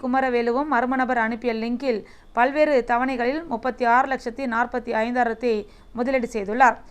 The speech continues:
பின்னர் அதில் குமரவேலுக்கு நான்கு கோடி ரூபாய் லாபம் கிடைத்துள்ளது. இதனையடுத்து லாபத்தை குமரவேல் எடுக்க முயன்ற போது அவரால்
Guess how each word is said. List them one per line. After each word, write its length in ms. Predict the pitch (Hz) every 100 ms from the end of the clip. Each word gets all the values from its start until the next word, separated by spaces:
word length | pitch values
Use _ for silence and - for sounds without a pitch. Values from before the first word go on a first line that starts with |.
| - - 262
பின்னர் 280 | 285 339 302
அதில் 200 | 277 285
குமரவேலுக்கு 600 | 254 269 269 247 247 277 285
நான்கு 280 | 220 254 277 254
கோடி 160 | 240 240
ரூபாய் 200 | 233 254 220
லாபம் 320 | 226 247 226
கிடைத்துள்ளது. 500 | 214 214 214 262 262 247 - - - -
இதனையடுத்து 500 | 262 262 262 262 320 277
லாபத்தை 380 | 277 262 - 277 254
குமரவேல் 480 | 254 262 254 254 240
எடுக்க 200 | 247 254
முயன்ற 260 | 233 233 247 233
போது 220 | 254 285 247 - - - -
அவரால் 300 | 262 285 285